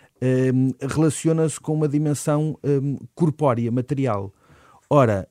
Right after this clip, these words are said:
eh, a vida depois da morte temporal não tem este tempo e este espaço como nós o entendemos agora. E, portanto,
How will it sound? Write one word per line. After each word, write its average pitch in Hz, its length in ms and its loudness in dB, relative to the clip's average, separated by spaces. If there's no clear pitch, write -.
eh, 120 360 2
a 143 60 6
vida 123 520 0
depois 120 560 0
da 110 120 0
morte 104 440 -4
temporal 104 640 -6
não 143 340 2
tem 160 380 0
este - 360 -6
tempo 156 500 2
e 113 80 0
este - 180 -4
espaço - 580 -4
como 151 200 -2
nós 147 280 -2
o 139 80 -4
entendemos 135 480 -4
agora. 127 400 -4
E, 147 80 -2
portanto, 120 540 -2